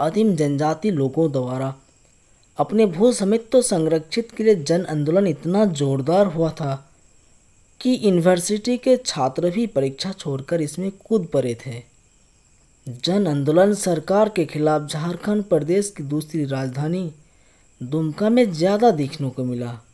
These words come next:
जिससे यूनिवर्सिटी का सेशन लेट ही चलता रहा।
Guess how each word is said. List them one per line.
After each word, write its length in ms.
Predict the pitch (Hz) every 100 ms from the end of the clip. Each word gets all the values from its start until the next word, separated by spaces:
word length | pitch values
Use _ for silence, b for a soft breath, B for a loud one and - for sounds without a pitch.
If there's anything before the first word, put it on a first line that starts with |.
| _ _ _ _ _ _ -
जिससे 280 | 185 226 262
यूनिवर्सिटी 600 | 254 202 170 151 170 202
का 180 | 202 233
सेशन 400 | 226 214 208 247
लेट 480 | 151 139 185 233 165
ही 140 | 160
चलता 420 | 147 135 127 139
रहा। 320 | 135 127 135